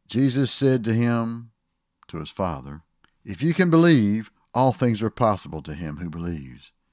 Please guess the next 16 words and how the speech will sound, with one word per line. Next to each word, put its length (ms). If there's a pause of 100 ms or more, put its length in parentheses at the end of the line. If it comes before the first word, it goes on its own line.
(300)
And 120
immediately 540
the 140
father 640
of 140
the 80
child 440
cried 320
out 240
and 100
said 300
with 180
tears, 540 (560)
"Lord, 540 (240)
I 100
believe. 720